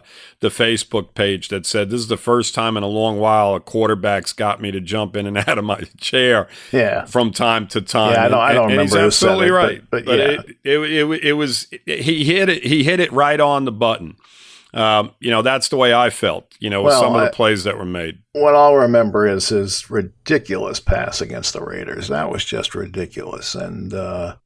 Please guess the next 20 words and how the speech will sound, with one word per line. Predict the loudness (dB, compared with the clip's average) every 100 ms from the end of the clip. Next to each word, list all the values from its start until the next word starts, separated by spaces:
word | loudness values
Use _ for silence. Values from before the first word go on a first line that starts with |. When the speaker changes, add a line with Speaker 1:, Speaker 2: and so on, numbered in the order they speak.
| _ -8
Speaker 2:
uh, | -4 -4 -4
you | -4 -2
know, | 0
that's | 0 0
the | 2
type | 2 2
of | -4
player | -4 0 2
he | 2
is. | 2 4 2 0 -4
You | -6
know, | -4 -4
he's, | -6 -6
he's | -6 -8 -10
gutsy. | -12 -2 -2 0 -2 -2
He's, | -4 -4 -6
he's | -6 -6 -6
fearless. | 0 2 4 4 4 0
He's, | -6 -8 -10 -8
uh, | -6 -4 -4 -4 -6